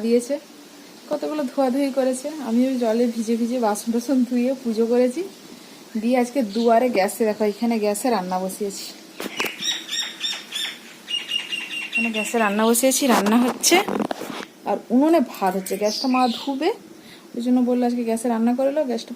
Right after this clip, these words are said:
পরিষ্কার করে সাবান দিয়ে ধুয়ে দেবে। আর উনুনে ভাতটা হচ্ছে, আর তরকারি হচ্ছে লাউ ডাঁটা, আলু, ঝিঙে, বেগুন টেগুন দিয়ে একটা মাখো মাখো তরকারি হবে, চচ্চড়ি টাইপের। আর আলু, কুঁদরি, পেঁয়াজ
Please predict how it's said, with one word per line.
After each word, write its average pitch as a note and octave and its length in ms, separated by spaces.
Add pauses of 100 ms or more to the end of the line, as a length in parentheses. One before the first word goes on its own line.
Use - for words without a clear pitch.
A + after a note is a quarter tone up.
পরিষ্কার A3+ 340 (100)
করে C4+ 120 (100)
সাবান A3 340
দিয়ে B3+ 180
ধুয়ে A#3 240
দেবে। C#4+ 140 (1000)
আর B3+ 140
উনুনে B3+ 300
ভাতটা A#3+ 360
হচ্ছে, C#4 280 (640)
আর A#3 80 (100)
তরকারি A3 400
হচ্ছে C4+ 260 (720)
লাউ G#3 200
ডাঁটা, A3+ 260 (140)
আলু, A3 160 (140)
ঝিঙে, B3 300
বেগুন A3 300
টেগুন A#3+ 260
দিয়ে A#3+ 160
একটা B3+ 120 (100)
মাখো G3 220
মাখো B3 160 (160)
তরকারি G#3 400
হবে, C4 120 (100)
চচ্চড়ি A#3+ 440
টাইপের। B3+ 300 (800)
আর B3 120 (240)
আলু, B3 180 (120)
কুঁদরি, C4+ 320 (100)
পেঁয়াজ A#3+ 260